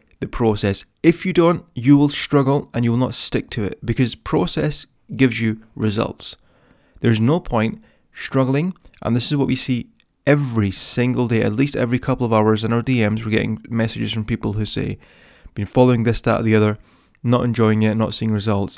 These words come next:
And, well, you know yourself why that <laughs> is, but you're looking for a bit of reassurance.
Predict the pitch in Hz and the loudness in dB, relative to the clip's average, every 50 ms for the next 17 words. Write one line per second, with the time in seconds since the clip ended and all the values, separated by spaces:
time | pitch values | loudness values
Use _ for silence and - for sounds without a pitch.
0 | _ - 120 113 117 117 113 - - _ _ _ _ _ _ _ _ _ - 127 | _ -4 0 0 2 0 0 -4 -8 _ _ _ _ _ _ _ _ _ 2 4
1 | 131 131 - - _ _ - - 117 113 135 131 131 143 143 143 135 123 113 - | 4 4 2 0 _ _ -10 -6 0 2 4 4 6 6 6 6 4 2 0 2
2 | 131 120 113 107 110 113 113 104 104 98 98 101 98 - 101 107 127 113 98 101 | 2 2 2 0 -2 -2 -2 0 0 0 0 0 -2 0 2 4 4 2 2 0
3 | - 117 - - 113 110 113 104 - 123 117 - - 107 101 104 95 110 139 170 | -4 -6 -4 -2 -2 0 0 -2 -2 -4 -6 -4 -4 -2 -2 -2 -4 -4 -6 -6
4 | 151 131 104 - - 123 113 98 - - - - | -6 -6 -4 -2 0 0 0 0 -2 -6 -10 -12